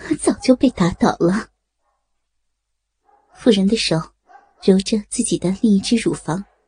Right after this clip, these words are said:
后来我才发现，原来啊，是我娘和大队的支书有一腿呢。 记得那天，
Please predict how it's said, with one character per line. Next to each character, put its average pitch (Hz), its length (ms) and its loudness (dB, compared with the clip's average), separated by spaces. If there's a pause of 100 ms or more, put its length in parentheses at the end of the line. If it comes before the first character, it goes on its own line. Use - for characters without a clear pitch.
(1200)
后 - 240 -4 (120)
来 175 260 -6 (560)
我 214 80 8
才 - 180 -4
发 220 200 -6
现， - 340 -2 (960)
原 175 240 4
来 160 180 2
啊， 196 240 -2 (360)
是 - 320 -2
我 165 120 2
娘 156 220 2
和 220 200 -4
大 202 200 -2
队 190 140 2
的 175 100 0
支 214 180 -4
书 - 300 -2 (520)
有 233 160 4 (120)
一 277 160 4
腿 - 320 4
呢。 165 320 -4 (1500)
记 208 160 -2
得 180 120 0
那 180 200 0
天， - 420 0